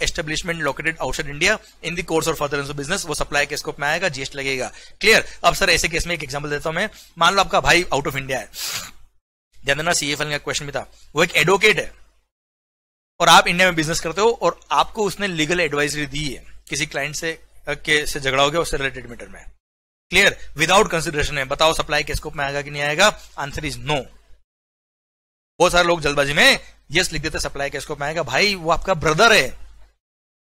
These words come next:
हाँ दिल से वो भाई है, पर जीएसटी purpose के लिए वो भाई नहीं है। क्यों? वो related के scope में नहीं आएगा। क्यों? क्योंकि he is not dependent on you because he is an advocate।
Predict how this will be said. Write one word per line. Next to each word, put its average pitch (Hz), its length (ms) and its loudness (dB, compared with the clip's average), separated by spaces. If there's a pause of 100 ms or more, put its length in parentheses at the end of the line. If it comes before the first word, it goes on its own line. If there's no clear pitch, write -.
(140)
हाँ 202 320 6
दिल 190 180 2
से 208 140 4
वो 214 80 8
भाई 185 280 4
है, 190 100 4
पर 170 160 -2
जीएसटी 165 380 -2
purpose 175 320 -2
के - 80 -8
लिए 170 100 0
वो 160 60 -2
भाई 143 220 2
नहीं 160 200 -2
है। 175 80 0
क्यों? 302 360 4 (600)
वो 160 120 6
related 185 440 4
के 202 120 4
scope 175 200 -4
में 170 80 -2
नहीं 160 200 0
आएगा। 170 180 0
क्यों? 254 220 -2
क्योंकि 202 240 -2
he 170 120 0
is 156 100 -2
not 180 240 0
dependent 208 580 -2
on 165 100 -6
you 170 160 0
because 156 380 0 (1300)
he 160 120 0
is 170 80 0
an 180 100 2
advocate। 180 540 2